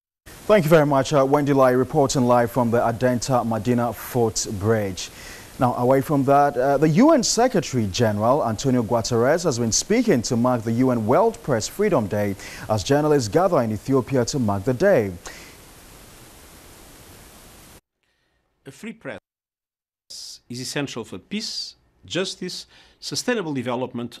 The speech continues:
Speaker 2: and human rights. No democracy is complete without access to transparent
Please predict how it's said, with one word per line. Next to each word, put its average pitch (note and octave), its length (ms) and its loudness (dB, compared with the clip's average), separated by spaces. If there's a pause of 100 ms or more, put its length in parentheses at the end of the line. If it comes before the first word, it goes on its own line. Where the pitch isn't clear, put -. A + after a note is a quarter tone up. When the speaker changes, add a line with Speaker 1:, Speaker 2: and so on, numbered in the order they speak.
Speaker 2:
and C3 200 -8
human A#2+ 280 -2
rights. - 640 -18 (640)
No G3+ 140 -4
democracy D#3 500 -6
is A#2+ 80 -10
complete G#3 500 -8
without C3 240 -6
access F3 420 -8
to D3+ 120 -12
transparent F#3 840 -8